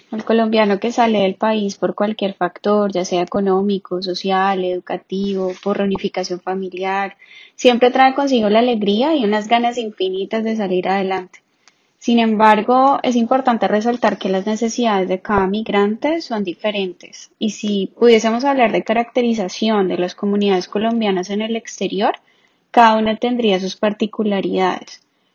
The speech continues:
Por ejemplo, las comunidades colombianas que se encuentran en frontera o en países vecinos pueden compartir necesidades diferentes a las de aquellas que están más lejos o inclusive en otros continentes como Europa o Asia.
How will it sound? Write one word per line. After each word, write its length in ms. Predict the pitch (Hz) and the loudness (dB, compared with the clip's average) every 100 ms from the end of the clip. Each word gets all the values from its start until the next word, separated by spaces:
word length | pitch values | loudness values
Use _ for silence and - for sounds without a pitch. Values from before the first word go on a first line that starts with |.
| _ | _
Por 160 | - 196 | -2 0
ejemplo, 640 | 190 202 202 190 - 254 - | 2 4 2 0 -6 -14 -2
las 220 | 214 208 | -2 0
comunidades 480 | 226 220 220 202 196 | 0 2 4 2 2
colombianas 540 | 247 262 254 220 196 | 2 2 2 2 0
que 100 | 220 | -2
se 60 | 233 | -2
encuentran 440 | - 214 190 185 | 0 0 2 4
en 140 | 196 | 4
frontera 600 | 208 247 214 196 208 185 | 4 2 2 0 2 2
o 120 | 180 185 | 4 2
en 80 | |
países 400 | 180 180 190 185 | 2 0 0 0
vecinos 480 | 220 226 214 233 330 | -2 -2 0 0 0
pueden 240 | - 240 214 | 2 2 2
compartir 580 | 196 190 226 - 208 | 0 0 -2 0 0
necesidades 600 | 196 180 190 233 208 180 175 | 0 -2 -4 -2 0 0 -4
diferentes 760 | 190 240 202 190 214 320 349 - | -4 -2 -2 -4 -4 -4 -2 -2
a 100 | 220 | -2
las 140 | 208 | -2
de 60 | 202 | -4
aquellas 340 | 190 180 - | -6 -10 -8
que 80 | 214 | -8
están 280 | - 196 190 | -6 -8 -8
más 240 | 185 185 | -12 -6
lejos 540 | 202 208 202 226 226 - _ _ - | -4 -4 -2 -4 -6 -12 _ _ 0
o 80 | |
inclusive 480 | 233 214 220 214 196 | 2 2 2 2 4
en 80 | 190 | 4
otros 260 | 190 202 - | 2 -2 -4
continentes 680 | 233 233 214 190 180 175 | -2 -2 0 0 -2 -6
como 260 | - 220 214 | -6 -4 -2
Europa 680 | 202 185 190 247 277 262 220 | 0 2 2 2 2 2 2
o 120 | 185 | 2
Asia. 320 | 185 - - | 0 -4 -12